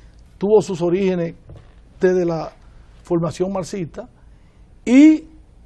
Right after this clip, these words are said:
Bukharin en la Unión Soviética, con su, su, su teoría de la, de, del A B C del comunismo y de fundamento de la economía marxista. Fíjate cómo voy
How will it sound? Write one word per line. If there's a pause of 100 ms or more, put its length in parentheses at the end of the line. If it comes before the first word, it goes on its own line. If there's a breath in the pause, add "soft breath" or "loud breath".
Bukharin
en
la
Unión
Soviética, (720 soft breath)
con
su,
su,
su
teoría
de
la, (880 soft breath)
de,
del
A
B
C
del
comunismo
y
de
fundamento
de
la
economía
marxista. (680 soft breath)
Fíjate
cómo
voy